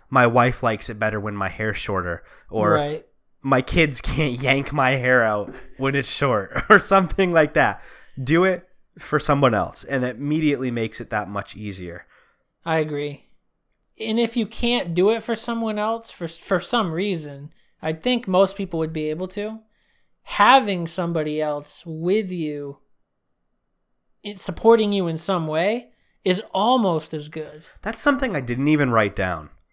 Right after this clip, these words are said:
Speaker 2: Really?
Speaker 1: It's like having someone try to achieve a similar goal to you and working on it together. I
Speaker 2: Mm.
Speaker 1: don't know why that never even crossed my mind.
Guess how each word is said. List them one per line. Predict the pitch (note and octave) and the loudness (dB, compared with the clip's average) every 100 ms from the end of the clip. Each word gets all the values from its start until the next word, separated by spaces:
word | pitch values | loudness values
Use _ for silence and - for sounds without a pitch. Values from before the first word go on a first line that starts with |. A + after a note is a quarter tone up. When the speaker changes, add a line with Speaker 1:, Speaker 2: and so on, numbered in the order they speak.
| _ _ _ | _ _ _
Speaker 2:
Really? | F#3+ G3+ | 2 4
Speaker 1:
It's | D#3 | 4
like | C#3 - | 0 -2
having | - E3 E3+ D#3 | 0 0 0 -2
someone | - D#3 D3 C3+ C3 B2 _ _ _ _ _ _ | -2 0 0 -2 -4 -14 _ _ _ _ _ _
try | - D#3 | 0 2
to | C#3+ | 4
achieve | C3+ - C#3+ C3 A#2 | 2 -4 -4 -4 -2
a | |
similar | G#2+ - C#3 C3 B2 | -4 -2 0 2 0
goal | G#2+ A2 A2 | 2 2 2
to | - G#2 | -2 -4
you | F#2 F2+ | -4 -4
and | F#2 | -4
working | G2+ G#2 A2 | -6 -6 -4
on | G#2+ G2+ | -2 -4
it | |
together. | - F2+ G2 F#2+ F2 | -6 -4 -4 -4 -2
I | G3+ | 0
Speaker 2:
Mm. | |
Speaker 1:
don't | F#3+ F#3+ | 2 4
know | D#3+ | 2
why | C3 C#3 | 4 2
that | C3+ G2+ | 2 -4
never | A2 A2+ A#2 | -6 -4 -4
even | A2+ G2 | -4 -4
crossed | - G#2+ - | -2 -2 -2
my | G2 | -6
mind. | F2+ F2+ E2 | -6 -8 -10